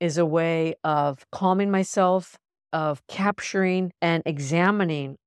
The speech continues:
all the different things that are going through my head. I used to do it with a computer program, but now I do it by hand because working with your hands almost immediately takes you out of left brain mode and the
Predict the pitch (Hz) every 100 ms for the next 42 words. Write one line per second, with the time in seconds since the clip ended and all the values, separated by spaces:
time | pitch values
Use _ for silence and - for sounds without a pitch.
0 | - 160 170 165 165 170 156 160 147 151
1 | 139 147 147 143 147 135 135 175 170 175
2 | 190 _ _ _ _ _ - 185 208 214
3 | - 170 165 170 160 - _ _ _ 180
4 | 175 - 160 143 202 185 165 156 147 147
5 | 135 156 165 180 165 139 156 143 143 139
6 | 160 170 156 - 180 190 151 151 190 196
7 | 202 165 156 147 160 147 143 - _ _
8 | - 185 208 202 - 165 156 170 175 -
9 | 147 131 - _ _ - 170 - 165 131
10 | 139 135 143 131 - 143 135 135 135 127
11 | - 175 160 156